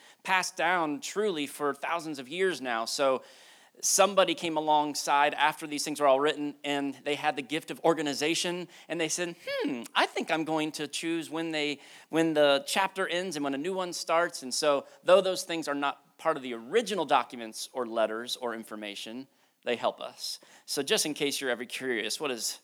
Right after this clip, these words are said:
sixteen and verse thir-, verse five? That's always been there? Well, it's always been there in our generation, but you actually can buy a Bible that has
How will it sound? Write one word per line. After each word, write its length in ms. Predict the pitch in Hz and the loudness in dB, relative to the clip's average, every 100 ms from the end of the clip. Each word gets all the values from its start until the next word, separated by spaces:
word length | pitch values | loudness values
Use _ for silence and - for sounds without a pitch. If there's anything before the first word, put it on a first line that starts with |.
| - | -10
sixteen 720 | - 175 - - 139 131 101 | -8 -6 -8 -8 -10 -10 -12
and 280 | 101 104 98 | -16 -18 -10
verse 220 | 123 123 | -8 -8
thir-, 200 | - 123 - - | -8 -12 -12 -10
verse 200 | 131 - | -8 -4
five? 400 | - 120 104 98 | 0 0 0 -4
That's 180 | 113 - | -8 -4
always 340 | 127 123 123 | -4 -4 -6
been 220 | 101 139 | -6 -6
there? 260 | 143 147 147 | -4 -6 -4
Well, 260 | 147 139 - _ _ _ | -2 -2 -6 _ _ _
it's 80 | 160 | 2
always 180 | 190 | 2
been 200 | 160 185 | 2 0
there 140 | 170 160 | 2 4
in 60 | |
our 140 | 151 165 | 6 4
generation, 640 | 135 120 113 107 113 113 | 2 0 0 0 -4 -2
but 160 | 120 127 | 0 0
you 100 | 165 | 0
actually 240 | 214 214 | 0 -2
can 140 | 160 127 | -4 2
buy 180 | 156 | 4
a 80 | 180 | 4
Bible 240 | 135 123 117 | 4 4 2
that 120 | 113 | -2
has 300 | 123 120 | -2 -4